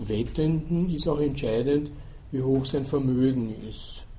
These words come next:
Also wenn ich gar kein Vermögen habe, ist ein Vermögenszuwachs von zehn Schilling schon ein enormer Gewinn,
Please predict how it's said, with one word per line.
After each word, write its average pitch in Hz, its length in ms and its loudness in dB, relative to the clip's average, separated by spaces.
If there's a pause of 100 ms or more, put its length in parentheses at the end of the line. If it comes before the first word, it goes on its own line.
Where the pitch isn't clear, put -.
(680)
Also 123 180 -2
wenn 131 140 4
ich 131 80 0
gar 131 180 4
kein 160 160 2
Vermögen 147 560 4
habe, 135 400 0
ist 135 100 -2
ein 131 120 2
Vermögenszuwachs 131 1120 2
von 120 640 0
zehn 120 280 0
Schilling 147 800 0 (100)
schon 127 380 -2
ein 123 100 -2
enormer 117 440 0
Gewinn, 139 680 2